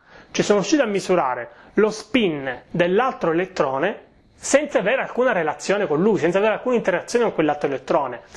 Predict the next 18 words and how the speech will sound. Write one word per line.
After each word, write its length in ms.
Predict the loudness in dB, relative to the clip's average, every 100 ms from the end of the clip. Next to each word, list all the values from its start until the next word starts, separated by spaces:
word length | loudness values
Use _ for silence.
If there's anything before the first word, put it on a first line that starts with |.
| -20 -20 -2
E 60 | 2
non 220 | 2 2
solo, 260 | 2 2 2
magari 300 | 0 0 0
questa 240 | -2 0
misura 340 | 0 2 2
l'ho 120 | 2 0
fatto 440 | 0 0 0 -2
con 120 | 0
un 100 | 2
elettrone 540 | 2 0 0 -2 0 -2
che 80 |
si 120 | -4 0
trova 220 | 2 2
a 60 |
una 100 | 2
distanza 680 | 0 0 0 -2 -2 -2 -2 -2 -16 -8
enorme, 720 | 0 0 0 -4 -10 -14 -18